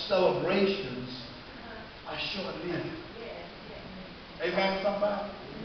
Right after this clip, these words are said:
One moment and one day we celebrate, and the next day the same thing can happen, and amen, every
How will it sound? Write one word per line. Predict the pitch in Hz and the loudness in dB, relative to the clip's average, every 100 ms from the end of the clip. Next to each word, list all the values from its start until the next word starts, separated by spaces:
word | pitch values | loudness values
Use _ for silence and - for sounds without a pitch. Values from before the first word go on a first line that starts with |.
| 196 196 - - - - - - - - - 123 170 | -6 -6 -8 -8 -10 -12 -12 -14 -14 -14 -12 -2 8
One | 190 190 | 10 12
moment | 170 170 185 185 | 10 8 8 6
and | 131 - - - - - - - - 139 | 4 2 -2 -6 -10 -14 -14 -14 -10 4
one | 185 180 | 6 8
day | 170 196 - | 8 8 8
we | 135 131 127 | 4 2 2
celebrate, | 156 170 180 165 151 151 - | 8 8 8 6 4 4 4
and | - - - - - - - - - - - - - - - - 165 | 2 0 -4 -8 -10 -12 -14 -14 -14 -14 -14 -14 -14 -14 -16 -4 2
the | 175 | 6
next | 185 226 226 226 180 | 8 8 6 2 0
day | 170 180 180 | 2 2 2
the | 156 - 190 | 2 2 0
same | 190 190 - | 2 2 -2
thing | - 190 185 | -2 -2 -2
can | 165 160 - | -6 -8 -8
happen, | 147 - 190 | -8 -6 -6
and | 151 135 123 - - - - - - - - | -4 -4 -6 -8 -10 -14 -14 -14 -14 -14 -4
amen, | 175 - 165 - | 0 4 4 8
every | 254 247 | 8 8